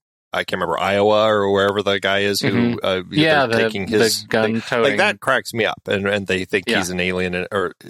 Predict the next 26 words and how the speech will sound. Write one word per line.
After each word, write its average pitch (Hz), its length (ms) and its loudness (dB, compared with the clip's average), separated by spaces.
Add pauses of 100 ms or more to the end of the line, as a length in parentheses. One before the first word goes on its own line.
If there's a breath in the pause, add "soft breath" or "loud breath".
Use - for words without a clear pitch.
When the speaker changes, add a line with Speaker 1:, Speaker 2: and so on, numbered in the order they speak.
(120)
Speaker 1:
like, 110 240 0
all 135 200 4
of 123 60 0
that 117 160 4
I 107 60 2
find 101 200 -2
funny. 95 200 -2
But 110 160 0
just 165 180 2
the 120 80 0
part 117 240 0
with, 104 120 0
like, 95 260 -2
the 104 140 0
whole 123 200 0
Eva 107 180 0
Longoria 95 760 0 (400 loud breath)
and 92 240 -2
that 87 380 -6
element, 95 580 -8
um, 90 360 -12 (380)
you 151 300 -8
know, 123 200 0
it 135 120 -4
just, - 560 -2
it's - 340 -6